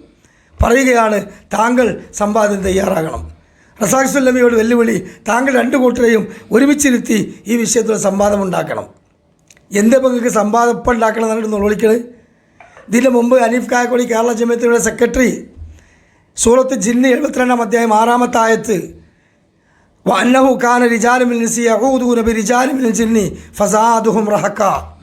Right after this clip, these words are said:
വാദിയിലൂടെ സഞ്ചരിക്കുന്ന മക്കത്തെ മുശ്രിക്കുകൾ അവിടെ പ്രസന്റ് ഉണ്ട്, ഹാജറുണ്ട് എന്ന് വിശ്വസിച്ചുകൊണ്ട്, അവിടുത്തെ ഒരു ജിന്ന് ക്യാപ്റ്റനോട്, അവിടുത്തെ വാദിയിലെ സയ്യിദ് ഉണ്ടെന്ന് വിശ്വസിച്ചുകൊണ്ട് അതിനോട് ഭൗതികമായൊരു സഹായം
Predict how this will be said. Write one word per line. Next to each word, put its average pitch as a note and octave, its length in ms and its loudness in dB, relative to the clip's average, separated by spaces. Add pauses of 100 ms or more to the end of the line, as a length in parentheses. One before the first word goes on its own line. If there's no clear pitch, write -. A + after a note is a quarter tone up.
(680)
വാദിയിലൂടെ B3+ 580 2
സഞ്ചരിക്കുന്ന B3 500 2
മക്കത്തെ B3 360 -2
മുശ്രിക്കുകൾ B3 500 0 (840)
അവിടെ A#3+ 280 2
പ്രസന്റ് C4+ 380 0
ഉണ്ട്, B3 140 2 (120)
ഹാജറുണ്ട് B3+ 520 0
എന്ന് A#3+ 160 -2
വിശ്വസിച്ചുകൊണ്ട്, A#3 600 0 (680)
അവിടുത്തെ B3 300 0
ഒരു A3+ 120 0
ജിന്ന് B3 240 4
ക്യാപ്റ്റനോട്, A#3 540 0 (420)
അവിടുത്തെ B3 280 0 (100)
വാദിയിലെ B3 420 2
സയ്യിദ് C4+ 260 0
ഉണ്ടെന്ന് A#3+ 280 0
വിശ്വസിച്ചുകൊണ്ട് A3 500 -2 (400)
അതിനോട് A#3 380 4
ഭൗതികമായൊരു A#3+ 640 2
സഹായം A3+ 320 2